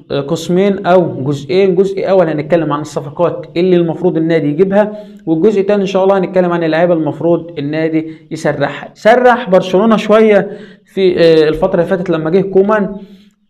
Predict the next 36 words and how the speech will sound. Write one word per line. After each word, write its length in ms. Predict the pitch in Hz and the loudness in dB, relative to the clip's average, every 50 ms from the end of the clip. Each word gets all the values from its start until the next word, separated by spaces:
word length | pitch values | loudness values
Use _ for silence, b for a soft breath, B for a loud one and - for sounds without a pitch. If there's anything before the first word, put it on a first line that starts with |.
| - | -8
آه، 200 | 160 156 156 156 | -4 -2 -2 -2
سرح 360 | 160 - 170 160 160 165 156 160 | -2 0 0 0 2 2 0 0
بقى 140 | 175 170 | 0 -2
شوية 220 | 165 - 175 175 170 | 0 2 4 4 4
زي 220 | 151 151 151 151 | 4 2 0 0
سواريز 540 | 147 151 - 160 170 180 185 175 160 - - B B B B B B | 0 0 2 2 4 4 4 4 2 -2 -8 B B B B B B
وراكيتيتش 760 | - 139 156 156 156 156 151 156 156 151 - 185 180 185 - | -6 -2 0 2 2 2 0 -2 -4 -4 -4 -4 -4 -4 -6
والناس 280 | 156 156 160 175 185 175 | -6 -4 -2 -2 -2 -2
دي 340 | 175 196 220 208 208 B B B B B B | -2 -2 -2 -2 -2 B B B B B B
وأرثر 640 | - 151 160 160 160 175 180 175 175 - 180 175 165 | -2 0 0 0 2 2 0 0 0 0 -2 0 0
و-، 40 | 156 | 0
و-، 480 | 156 156 151 151 147 147 143 143 147 | 0 0 2 2 0 0 0 0 0
وجاب 220 | 143 139 160 156 160 | 0 0 0 0 0
لنا 100 | 170 175 | -2 -2
صفقات 380 | 160 160 147 147 - 175 175 | -4 -4 -6 -2 -2 -2 0
ما 80 | 170 165 | 0 -2
يعلم 220 | 165 160 151 151 | -2 -2 -2 -2
بها 100 | 156 165 | -2 -2
إلا 100 | 156 143 | 0 0
ربنا. 340 | 131 135 131 - 156 139 135 | -2 -4 -6 -8 -10 -10 -4
لكن 280 | 147 165 180 180 208 185 | 0 0 2 2 0 0
في 80 | - | -2
الحلقة 240 | 175 170 196 202 202 | -4 -2 -2 -2 0
دي 100 | 185 208 | 0 -2
إحنا 160 | 202 202 196 | -2 -2 -4
هنتكلم 460 | 175 170 - - 190 196 202 190 185 180 B B B B B B B - | -6 -6 -4 0 0 0 2 0 -2 -4 B B B B B B B -20
بالأرقام، 920 | - 143 156 175 185 175 - - 170 175 - - 156 147 - 180 190 202 202 | -8 -2 0 0 2 2 0 -2 -2 -2 0 -2 -2 -2 0 2 2 2 2
أو 220 | - - 185 190 | 0 0 0 0
بلاش 260 | 175 165 165 185 180 180 | 2 2 2 2 2 0
بالأرقام، 480 | 185 170 - - - - 185 185 180 | -2 -4 -4 -4 -4 -2 -2 0 0
هنتكلم 460 | 165 147 143 143 - 180 175 156 143 | 0 -2 -4 0 0 0 0 0 -2
عن 100 | 151 165 | -4 -4
صفقات 480 | 156 - 151 139 143 139 175 156 143 127 | -4 -6 -6 -6 -6 -2 0 0 0 0
برشلونة 540 | - - 147 - - - 151 160 147 127 127 | -2 -6 -8 -6 -4 -4 -2 -2 -2 -2 -2
لو 140 | 139 147 143 | -2 0 2
جابها 460 | 180 208 196 190 214 220 214 B | 2 0 2 2 0 0 0 B